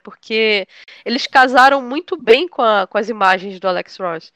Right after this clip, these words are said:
Então, os personagens parece que, é, foram escolhidos já pensando no tipo de, de desenho que ele ia fazer, né? <laughs> O tipo de movimento, que, por exemplo,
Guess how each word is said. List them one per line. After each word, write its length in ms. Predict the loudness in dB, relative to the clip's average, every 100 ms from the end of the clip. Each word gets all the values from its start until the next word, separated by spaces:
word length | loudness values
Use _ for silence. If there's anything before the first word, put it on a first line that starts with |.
| _ _ _ _
Então, 800 | -14 -6 -4 -2 -4 -6 -10 -14
os 100 | -14
personagens 720 | -6 -6 -4 -2 0 0 -2 -8
parece 340 | -6 -8 _
que, 480 | -16 -12 -10 -10 -12 _ _ _ _ _
é, 400 | -2 0 2 0 -4 -4
foram 220 | -2 -2
escolhidos 540 | -6 -4 -4 -4 -2
já 120 | 0
pensando 640 | 2 -2 -6 -4 -2 -2 -4
no 100 | -8
tipo 460 | -10 -6 -6 -4 -4
de, 600 | -4 -6 -4 -4 -6 -10 _ _
de 160 | -12
desenho 600 | -2 0 -2 -4 -4 -6 -8
que 100 | -6
ele 80 |
ia 100 | -4
fazer, 540 | -2 -2 -2 -2 -2 -4
né? 160 | -6 -12
<laughs> 440 | -12 -6 -2 -2
O 60 | -4
tipo 260 | -8 -6
de 100 | -8
movimento, 1200 | -4 -4 -4 -8 -6 -2 0 0 -2 -10 -10 -12 -16
que, 300 | -12 -8 -8
por 160 | -4 -4
exemplo, 420 | -2 -6 -10